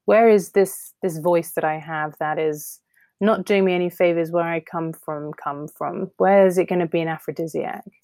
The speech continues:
Where can I go where I have no bad memories?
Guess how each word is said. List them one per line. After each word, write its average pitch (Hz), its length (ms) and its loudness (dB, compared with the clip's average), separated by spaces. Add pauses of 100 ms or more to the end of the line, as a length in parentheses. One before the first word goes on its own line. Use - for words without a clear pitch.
(580)
Where 196 260 4
can 190 140 -4
I 160 120 -2
go 156 640 0
where 170 160 -2
I 170 40 -10
have 180 140 -8
no 165 140 -4
bad 160 280 -2
memories? - 680 -10